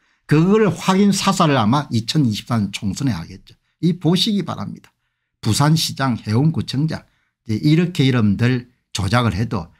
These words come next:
하태경은 지금도 아마 선거 부정 없다고 떠들 겁니다. 어차피 지금까지 내뱉은 말이 있으니까.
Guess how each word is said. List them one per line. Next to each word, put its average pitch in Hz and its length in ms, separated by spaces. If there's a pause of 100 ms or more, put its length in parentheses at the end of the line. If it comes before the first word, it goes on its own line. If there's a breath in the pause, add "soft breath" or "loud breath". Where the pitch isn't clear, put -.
(160)
하태경은 143 580
지금도 165 380
아마 113 180
선거 117 400
부정 135 260
없다고 101 340
떠들 104 260
겁니다. 117 320
어차피 151 380
지금까지 160 380
내뱉은 156 480
말이 107 220
있으니까. 131 500